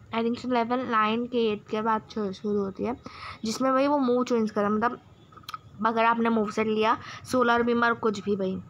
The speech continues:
ठीक है, तो उसके बाद आप बीस second countdown, उसके बाद आप ले सकते हो इलेक्ट्रो ball और कुछ भी भाई।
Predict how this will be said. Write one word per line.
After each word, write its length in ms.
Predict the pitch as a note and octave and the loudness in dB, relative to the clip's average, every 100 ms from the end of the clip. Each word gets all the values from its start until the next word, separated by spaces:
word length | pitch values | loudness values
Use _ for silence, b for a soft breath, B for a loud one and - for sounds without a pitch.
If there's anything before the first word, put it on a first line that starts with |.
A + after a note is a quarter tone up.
| - | -6
ठीक 180 | G#3+ - | -4 0
है, 100 | A#3 F#3+ - - B B B | -2 -2 -12 -18 B B B
तो 60 | B3 | -4
उसके 180 | A3+ B3+ | -2 2
बाद 180 | C4+ C4+ | 4 4
आप 180 | C4 - - - - G#3+ - | 2 -2 -18 -16 -10 -8 -2
बीस 220 | B3+ B3+ | 0 2
second 320 | C4+ C4 C4 | 0 0 2
countdown, 420 | B3 A#3+ A3+ B3 A#3+ | 4 4 4 2 2
उसके 180 | B3 | 0
बाद 180 | B3+ B3+ | 2 4
आप 140 | C4 C4 | 4 4
ले 160 | B3 | 2
सकते 300 | A#3+ B3 C#4+ | 2 -2 2
हो 60 | C#4 | 2
इलेक्ट्रो 380 | A#3 A3+ A3+ B3 | 2 2 0 2
ball 160 | B3+ | 2
और 100 | B3+ | 2
कुछ 280 | C4 A3 - | 0 -2 -2
भी 100 | F#3+ | -2
भाई। 180 | F3+ | -2